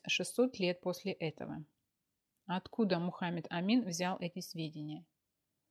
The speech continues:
Ставить знак равенства между Эриком и Рюриком на, только на основании созвучия имен вообще странно. Волжскую Булгарию разгромил первый же начавший серьезно воевать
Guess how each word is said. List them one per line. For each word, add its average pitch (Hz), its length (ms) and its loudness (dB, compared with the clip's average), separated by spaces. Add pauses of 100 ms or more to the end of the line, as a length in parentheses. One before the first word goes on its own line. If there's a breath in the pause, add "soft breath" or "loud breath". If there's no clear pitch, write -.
(340)
Ставить 226 520 6
знак 214 280 4
равенства 247 480 6
между 180 400 2
Эриком 180 480 4
и 170 40 2
Рюриком 180 640 2
на, 180 240 -6
только 196 240 0
на 175 140 0
основании 180 420 0
созвучия 180 640 2
имен 165 240 0
вообще 170 380 -2
странно. 151 480 -2 (1500)
Волжскую 233 640 6
Булгарию 214 800 6
разгромил 185 680 4 (100)
первый 220 340 4
же 202 220 2
начавший 185 520 2
серьезно 185 520 0
воевать 170 500 0